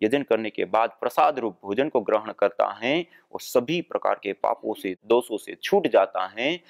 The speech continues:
और "भुंजते तु त्वघम पापा ये पचन्ति आत्म कारण", जो अपने लिए केवल पकाता है और बिना यजन से भोजन करता है,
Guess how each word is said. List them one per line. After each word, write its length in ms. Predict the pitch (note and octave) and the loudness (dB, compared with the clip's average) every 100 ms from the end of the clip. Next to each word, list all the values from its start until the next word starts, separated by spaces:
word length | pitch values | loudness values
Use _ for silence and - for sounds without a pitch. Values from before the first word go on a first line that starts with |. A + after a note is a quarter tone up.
| - - | -20 0
और 140 | C3+ | 2
"भुंजते 1120 | A2+ - B2 G#3 A#3+ A#3 A3+ A3+ - F3 F3+ F#3 | 2 -6 0 2 4 6 6 4 2 4 4 4
तु 280 | - G3 | 2 0
त्वघम 680 | A3 _ D3+ C#3+ A2 D3+ G#3+ | 0 _ 2 2 2 0 0
पापा 760 | A#3 G3+ F3 - A2 - - _ _ | 4 4 4 4 0 0 -12 _ _
ये 140 | G#2 D#3 | -2 -2
पचन्ति 540 | - - B2+ D#3 - | 0 -2 -4 -10 0
आत्म 300 | A2+ G#2 G2+ | 2 2 -2
कारण", 280 | G2 G2 F2+ | 0 0 0
जो 180 | F#2 C3+ | 2 2
अपने 520 | - - G2+ D3 F3+ | 4 -2 -2 -4 0
लिए 160 | F3 D#3+ | 2 2
केवल 260 | D#3 D3 | 4 2
पकाता 440 | C#3 B2+ B2 B2 B2+ | 4 0 2 2 2
है 60 | |
और 60 | G#2+ | 2
बिना 340 | G2+ C3 F3 F3+ | -2 2 4 4
यजन 300 | B2 D#3 F3+ | 2 0 0
से 180 | G3+ | 2
भोजन 380 | F3 A#2 B2 D#3 | 2 4 4 4
करता 300 | - A#2 - | 4 2 2
है, 340 | A2+ A#2+ F#3 | 0 0 -2